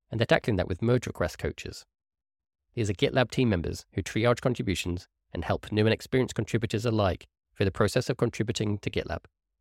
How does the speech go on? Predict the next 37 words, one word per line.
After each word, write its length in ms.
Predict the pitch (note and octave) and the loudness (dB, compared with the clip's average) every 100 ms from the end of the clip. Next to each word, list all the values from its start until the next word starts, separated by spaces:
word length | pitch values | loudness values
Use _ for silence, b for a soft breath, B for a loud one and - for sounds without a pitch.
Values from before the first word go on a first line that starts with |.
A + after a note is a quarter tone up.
| _ _ _ _ _ _ _ _ | _ _ _ _ _ _ _ _
You 80 | - | 0
also 160 | E3 D3+ | 4 6
have 100 | B2 | 4
the 60 | B2 | 4
concept 340 | A2 - - | 2 2 -2
of 160 | G2 F#2+ | -2 2
resident 400 | G2 A2 G2+ - | 2 0 -4 -4
contributors, 640 | F2+ - E2+ - - - _ _ _ _ - | -6 -4 -6 -8 -12 -14 _ _ _ _ -10
encouraging 400 | G#2 G#2 G2 F#2+ | 0 0 0 0
folks 300 | - A2 - | 0 0 -2
who 80 | G2 | -2
are 20 | |
using 320 | G2+ A#2 B2 | 0 2 0
GitLab 360 | G2 - D#2 D2 _ - | 0 -2 -4 -6 _ -6
to 100 | F#2+ | 0
have 220 | F#2+ G2 | 2 2
people 280 | - G#2 G2+ - | 0 0 0 2
on 200 | G2+ A#2 | 2 4
their 120 | A2+ | 2
team 420 | - G#2+ F2 F#2 - _ | 0 -2 -2 -4 -10 _
who 100 | F#2+ | 0
are 80 | F#2 | 2
regular 260 | F#2 F#2 | 2 0
contributors 600 | F2 G#2 F#2+ - - F2+ - | -4 -4 -4 -6 -8 -8 -8
to 80 | |
GitLab. 320 | - G#2+ E2+ E2+ _ _ _ _ _ _ _ _ _ _ _ _ _ | -8 -6 -8 -12 _ _ _ _ _ _ _ _ _ _ _ _ _
Along 140 | D3+ C#3+ | 0 2
similar 300 | F#3 D3+ G#2+ | 4 8 8
lines, 440 | G2+ F#2+ G2+ - - | 8 6 2 -6 0
the 100 | G2+ | 4
Leading 360 | A2+ A#2+ A#2 | 6 6 6
Organization 580 | G2+ G#2 F#2+ A2 A2 F#2+ | 4 4 2 2 0 -2
program 400 | F#2+ E2+ E2+ E2 - | -2 0 -2 -4 -10
incentivizes 640 | - G#2 G#2 G#2+ A2 B2 | -2 -2 0 2 2 2
organizations 840 | A#2 G#2+ A2 G#2+ G#2+ F2 E2+ E2 - | 2 2 4 4 4 2 -2 -4 -6
to 80 | - | -14
become 240 | - G2 | -4 -2